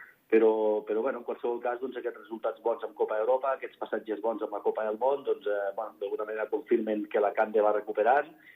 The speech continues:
confirmen sobretot el talent d'aquesta corredora i, bueno, jo vull creure, doncs, que, que d'aquí al final, doncs, eh, podem fer una molt bona temporada, no? Els problemes d'esquena sembla, doncs, que els hem deixat una mica de banda, amb la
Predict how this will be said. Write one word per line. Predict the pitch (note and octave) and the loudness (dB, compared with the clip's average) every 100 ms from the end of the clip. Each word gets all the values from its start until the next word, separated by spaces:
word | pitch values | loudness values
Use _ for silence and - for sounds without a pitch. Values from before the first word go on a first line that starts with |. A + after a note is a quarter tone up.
| _ - | _ -8
confirmen | - A2 A2 | -2 0 0
sobretot | G#2+ G#2+ G2+ B2 A#2+ | 4 4 6 2 0
el | G2+ | -2
talent | G#2+ A#2 A2+ | -2 -2 -4
d'aquesta | G2+ G2 G2+ | -6 -6 -8
corredora | G#2 G#2 G#2 A#2+ D3+ | -6 -4 -4 -4 -6
i, | C#3 G#2+ | -10 -10
bueno, | G2 G2+ - F#2 | -8 -8 -10 -14
jo | F#2+ G2 | -10 -10
vull | G2+ | -2
creure, | G2+ G2+ A2 | 0 2 2
doncs, | G#2+ - | 0 0
que, | G2+ G2 F#2 | 0 0 -2
que | G2 | -4
d'aquí | F#2 - G2 | -6 -8 -8
al | - | -4
final, | G2+ G2 G#2 | 0 0 0
doncs, | A2+ | -2
eh, | G#2+ G2+ F#2+ E2+ - - - _ | -2 -2 -6 -10 -14 -16 -18 _
podem | - G2 F#2+ | 0 2 4
fer | G#2 | 4
una | F#2 | 4
molt | F#2+ F#2+ | 2 2
bona | G2 F#2 | 2 2
temporada, | F#2+ F2+ F#2 A2+ G2+ | 0 2 4 4 2
no? | B2+ | -4
Els | - | -4
problemes | G#2+ G#2 F#2+ | -2 -2 -4
d'esquena | G2+ - A2 G#2 | -6 -2 -2 -2
sembla, | G#2+ G#2+ G2+ | -4 -2 -2
doncs, | G2+ - | -2 0
que | G#2 | 0
els | G2 G2+ | 0 -2
hem | G2+ | -4
deixat | G2 G2+ G#2 | -2 -4 -2
una | G2+ | -2
mica | G#2 G#2 | 0 2
de | G2+ | 4
banda, | A2+ C#3 F#3 - _ - - - - | 4 4 0 -4 _ -20 -20 -14 -6
amb | G2 | -4
la | F#2+ | -2